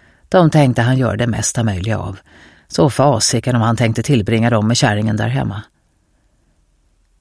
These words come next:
Den dagliga promenaden på morgonkvisten hade varit hans enda stund i lugn och ro, och hade dessutom bidragit till att han fick välbehövlig motion.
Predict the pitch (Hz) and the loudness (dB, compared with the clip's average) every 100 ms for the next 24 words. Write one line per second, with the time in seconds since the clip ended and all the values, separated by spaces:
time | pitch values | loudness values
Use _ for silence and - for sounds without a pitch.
0 | _ _ - 143 156 165 175 160 185 175 | _ _ -4 4 6 6 4 4 2 4
1 | 160 - 156 147 127 131 135 147 147 117 | 2 2 2 4 2 2 0 2 2 2
2 | 120 123 123 - 131 120 117 - _ - | 0 -2 -4 -2 0 0 -2 -8 _ -8
3 | 139 127 131 123 139 135 139 120 123 123 | -4 0 0 2 2 2 2 2 0 -2
4 | - 123 120 127 127 113 127 123 123 123 | 0 0 0 0 -4 -4 0 0 2 0
5 | 113 110 - _ _ - - _ _ _ | 0 -4 -8 _ _ -20 -20 _ _ _
6 | - 143 135 147 143 - 131 131 139 117 | 2 2 4 4 2 2 2 4 2 2
7 | 127 127 123 - 117 117 127 131 - 123 | 2 2 0 0 -2 0 -2 -2 -4 0
8 | 135 113 120 147 156 131 120 - 143 123 | 0 2 0 0 0 -2 -2 -4 -4 -4